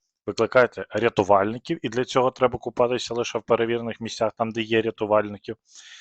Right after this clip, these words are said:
На жаль, утоплення — це одне із головних причин травмування влітку, ну, навіть не в травмування, а смерті. Тому, звичайно, коли ми купаємось, ми тільки думаємо про те, як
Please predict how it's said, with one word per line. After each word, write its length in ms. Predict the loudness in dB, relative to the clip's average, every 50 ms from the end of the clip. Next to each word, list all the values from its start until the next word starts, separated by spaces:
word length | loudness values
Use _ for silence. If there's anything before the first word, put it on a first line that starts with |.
| -20 _ _ 0
На 140 | 2 2 4
жаль, 320 | 6 6 8 8 6 6 2
утоплення — 580 | -4 -4 2 4 4 4 4 2 -8 -6 -6 -6 -4
це 120 | 0 2
одне 340 | 2 2 2 0 -4 -6 -6 _
із 240 | -10 -10 -10 -10 -6
головних 460 | -2 0 2 2 2 0 0 -4 -6
причин 360 | -6 -8 -8 -8 -8 -10 -8
травмування 800 | -6 -4 -4 -2 -2 -2 0 2 4 4 4 2 0 0 0 0 -2 _ _ -20 -20 -20 -20 -20 _ _ _ -8
влітку, 380 | -6 -2 -2 -2 -4 -4 -4 -2
ну, 80 | 0 0
навіть 320 | 0 0 0 -2 -6 -10
не 60 | -12
в 60 | -12
травмування, 640 | -6 -2 -2 -2 -2 2 4 6 6 6 6 2 -2
а 40 | -4
смерті. 500 | -4 -4 0 0 0 0 0 -2 -2 -2 -2 -4 -14 _ _ _ _ _ _ _ _ _ _ _ _ _ _ _ _ 0
Тому, 480 | 0 0 2 4 4 4 4 2 0 _ _ _ _ _ _ -14
звичайно, 760 | -6 -4 -4 -2 0 0 4 4 4 4 4 0 -2 -6 -6
коли 340 | -6 -4 -2 2 4 4 2
ми 120 | 2 0 -10
купаємось, 840 | -16 -20 -12 -4 0 2 4 4 4 2 0 0 -2 -2 -4 -14 _ _ _ _ _ _ -10
ми 220 | -8 -8 -8 -8 _ -8
тільки 520 | -4 -2 -2 -2 -2 -6 -8 -10 -10 -10 _ _ _ -8
думаємо 640 | -2 0 0 0 0 -2 -2 -4 -4 -6 -10 -12 _ -6
про 300 | -4 -2 0 0 -2 -4 _ _ -20 -20 -20 _ _ _ 2
те, 280 | 4 4 4 2 0 _ _ _ _
як 440 | -6 0 2 4 4 4 2 -2